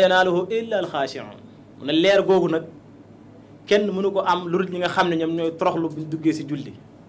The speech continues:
Mooy toroxlu dellu ci Yàlla. Nitu Yàlla yi buñ masaan di kabbar, taxaw ne, "Allahu akbar," boo leen pikiiree, jamee pikiir duñ ko yëg.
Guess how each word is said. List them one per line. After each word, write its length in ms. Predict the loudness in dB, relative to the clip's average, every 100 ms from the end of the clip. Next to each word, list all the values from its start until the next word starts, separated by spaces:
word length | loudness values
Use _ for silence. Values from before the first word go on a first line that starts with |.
| -20 -14
Mooy 160 | -12 -6
toroxlu 360 | -2 -2 -2 -2
dellu 260 | -2 -2 -4
ci 80 | -6
Yàlla. 320 | -6 -8 -14 -20 -20 -20 -20 -20 -20 -20 -14 -6
Nitu 200 | -4 2
Yàlla 300 | 4 6 4
yi 140 | 2
buñ 160 | -2 -2
masaan 380 | -2 2 2 2
di 100 | -4
kabbar, 440 | -2 0 -2 -4 -10 -20 -20 -20 -20 -20 -20 -20 -14 -4
taxaw 240 | 2 2
ne, 80 | 2
"Allahu 440 | -2 2 4 4
akbar," 340 | 2 -2 -4 -2
boo 140 | -2
leen 120 | -2
pikiiree, 520 | -4 -6 -2 0 0 0
jamee 240 | -2 0
pikiir 300 | -4 -4 -6
duñ 140 | -4
ko 60 | -2
yëg. 180 | -2